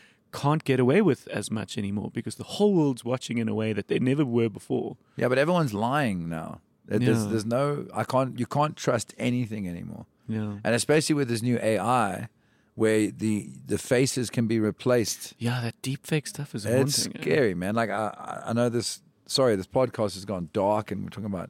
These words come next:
Speaker 1: No, no, no,
Speaker 2: but,
Speaker 1: no.
Speaker 2: uh,
Speaker 1: <laughs>
Speaker 2: it's, yeah, it's, it, it is a scary thought to the future. And then you're just trying to, you know, make people smile and play some music in the middle of it, and it's, uh,
Speaker 1: Yeah.
Speaker 2: it's tricky.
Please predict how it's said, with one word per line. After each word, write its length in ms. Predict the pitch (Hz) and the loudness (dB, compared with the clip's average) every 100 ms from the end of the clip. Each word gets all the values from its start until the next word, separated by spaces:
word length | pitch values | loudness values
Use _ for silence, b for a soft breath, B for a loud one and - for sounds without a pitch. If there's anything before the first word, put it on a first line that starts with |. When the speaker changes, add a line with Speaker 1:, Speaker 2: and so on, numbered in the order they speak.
| - | 0
Speaker 1:
No, 120 | 160 | 4
no, 180 | 160 143 | 4 4
no, 120 | 131 | 4
Speaker 2:
but, 120 | 123 120 | 4 6
Speaker 1:
no. 600 | 117 113 160 - - 233 | 6 4 2 -2 0 0
Speaker 2:
uh, 160 | - - - | 0 -6 -4
Speaker 1:
<laughs> 0 | |
Speaker 2:
it's, 320 | 117 - - | -4 -2 2
yeah, 240 | 156 156 | 4 6
it's, 200 | 117 - - | 4 0 -8
it, 560 | - 64 120 110 - | -6 -4 -4 -6 -4
it 120 | 117 | 0
is 160 | 127 110 | 2 2
a 80 | 110 | -4
scary 400 | - 113 104 98 | 0 2 2 0
thought 300 | - 107 104 | -2 -4 -2
to 80 | 98 | -8
the 100 | 87 | -6
future. 460 | 107 104 - 92 _ b b b b | -6 -4 -6 -8 _ b b b b
And 120 | 117 | 0
then 100 | 120 | 2
you're 120 | 120 127 | 4 2
just 120 | - | 2
trying 140 | 127 | 2
to, 200 | 113 95 - _ _ - | 2 -2 -6 _ _ -6
you 100 | 110 | -4
know, 220 | 98 - _ _ - - - 104 | -4 -8 _ _ -20 -18 -14 -2
make 200 | 117 113 | -2 0
people 280 | 127 110 104 | -2 0 -4
smile 480 | 120 113 113 110 | 0 2 4 2
and 120 | 101 92 | 0 0
play 160 | 110 | 0
some 200 | 107 101 | 0 0
music 320 | 104 110 110 | 0 0 -2
in 80 | 98 | -2
the 60 | 87 | 0
middle 240 | 107 120 | 2 2
of 160 | 101 95 | 0 -2
it, 100 | 101 | -8
and 120 | 101 101 | -8 -10
it's, 300 | - - - | -10 -10 -6
uh, 100 | 95 | -6
Speaker 1:
Yeah. 380 | 135 131 117 | -6 -6 -10
Speaker 2:
it's 180 | 113 - | -10 -12
tricky. 380 | - 120 95 | -8 -8 -10